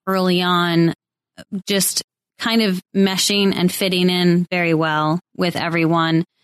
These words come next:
And, um, and I don't think that, I don't think that it was an issue for her either. Like playing the, like, I, I mean, I, I say either, I just talked about how it was an issue for Jamal, but I, <laughs> I think that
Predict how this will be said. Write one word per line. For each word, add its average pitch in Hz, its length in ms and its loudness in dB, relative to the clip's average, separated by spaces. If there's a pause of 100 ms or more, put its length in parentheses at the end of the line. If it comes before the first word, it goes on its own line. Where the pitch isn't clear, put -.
(280)
And, 175 480 0
um, 156 360 -4
and 180 140 -2
I 196 100 -2
don't 226 380 0
think 220 360 0
that, 170 220 -2 (320)
I 190 80 0
don't 214 340 0
think 269 180 2
that 208 100 0
it 202 120 -2 (160)
was 202 200 0
an 151 120 0
issue 220 280 2
for 185 180 -4
her 170 560 -2 (180)
either. 175 360 0
Like 165 260 -4
playing 196 360 2
the, 180 160 0 (140)
like, 196 180 -4
I, 175 160 -4 (100)
I 196 40 0
mean, 190 160 2
I, 175 100 -2 (140)
I 185 80 -6
say 165 180 -2
either, 151 400 -2
I 151 100 -2
just - 240 -6
talked 160 220 -6
about 156 120 -4
how 160 160 -2
it - 40 -2
was 165 180 0
an 156 100 2
issue - 240 -2
for 151 160 -8
Jamal, 151 360 0 (440)
but 214 80 -2
I, 208 180 -2 (280)
<laughs> - 280 -20
I 214 140 -2
think 240 460 2
that 208 320 -2